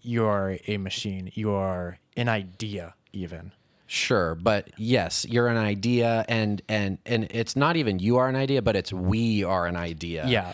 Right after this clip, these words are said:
Speaker 1: like,
Speaker 2: And
Speaker 1: there's,
Speaker 2: so
Speaker 1: you don't even get the honor of being an indi-, of being
Speaker 2: <laughs>
Speaker 1: referred to as an individual.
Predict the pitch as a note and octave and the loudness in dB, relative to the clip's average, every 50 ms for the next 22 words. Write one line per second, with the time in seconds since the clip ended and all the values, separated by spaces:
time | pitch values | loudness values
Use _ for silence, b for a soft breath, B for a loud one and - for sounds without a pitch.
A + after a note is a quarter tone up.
0 | - - - F#2+ G#2+ G#2+ G2+ A2+ G#2+ G#2 A2 G2 G2 F#2+ A2+ A#2+ A#2+ A#2 A2+ A2 | -14 -12 -4 0 2 2 4 2 4 4 4 4 4 2 2 2 2 2 0 0
1 | A2 A2 G#2 - G#2+ F2 F#2+ G2 G2+ G2 F#2+ F#2 F#2 F2+ - G#2 G#2 G2 F#2+ F#2 | 0 -2 0 -2 -2 -2 -2 -2 -2 -2 -2 -4 -4 -6 -6 -6 -6 -6 -6 -6
2 | F#2 F2+ F2 F2 - _ - G#2+ G2 F#2+ G2+ G2 G2 - G2+ - - B2+ C#3+ D3+ | -8 -8 -10 -12 -14 _ -6 -6 -4 -2 -2 -2 -2 -2 -2 -2 2 2 4 2
3 | D3 - - A#2 G#2 G2 F#2 F#2+ F#2 F2+ F2+ F2+ F2 E2+ F2 E2+ F2+ F2 F2+ | 2 0 0 0 0 0 -2 -4 -6 -6 -6 -8 -10 -10 -12 -14 -14 -16 -16